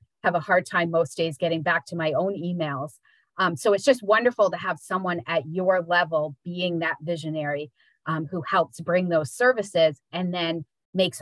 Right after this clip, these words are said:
our job of making sure there's providers and making sure that when somebody wants to see a doctor, there's someone to see them. It's all just so interconnected and it's fascinating. But thank you for what you do, even though I know probably no two days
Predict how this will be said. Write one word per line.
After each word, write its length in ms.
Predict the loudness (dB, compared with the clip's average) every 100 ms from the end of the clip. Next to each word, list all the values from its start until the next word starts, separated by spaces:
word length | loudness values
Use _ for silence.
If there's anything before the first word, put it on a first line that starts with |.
| 4
our 200 | 6 6
job 360 | 6 4 4
of 100 | -2
making 320 | -4 -4 -4 -4
sure 240 | 0 0
there's 220 | -2 -8
providers 800 | -10 0 4 6 8 8 6 6
and 100 | -2
making 300 | -6 -8 -8
sure 240 | 0 0 2
that 160 | -2
when 160 | -4 -6
somebody 340 | -4 -4 -4
wants 260 | -4 -6 -8
to 100 | -12
see 180 | -6 -4
a 60 |
doctor, 580 | 2 6 6 6 4 4
there's 220 | 2 -2
someone 280 | -4 -8 -6
to 100 | -8
see 280 | -10 -6 0
them. 280 | 2 0 -2 _ _ _ -10
It's 200 | -6 0
all 180 | 2
just 220 | 2 -2 2
so 180 | 2
interconnected 720 | 2 -4 -6 -4 -6 -2 -4 -2
and 100 | -6
it's 200 | -8 -8
fascinating. 720 | -2 0 0 -2 -4 -2 -4 -4 -4
But 140 | -4 _
thank 320 | 2 2 2
you 220 | 0 0 0
for 100 | 0
what 220 | 2 0 -2
you 80 |
do, 360 | -4 0 0 -2 _ _ _ -2
even 220 | 2 6
though 160 | 6
I 80 | 6
know 200 | 4 2
probably 520 | 2 0 0 -4 -8
no 200 | -4 -4
two 240 | -4 -10 -6
days 380 | -4 -2 -6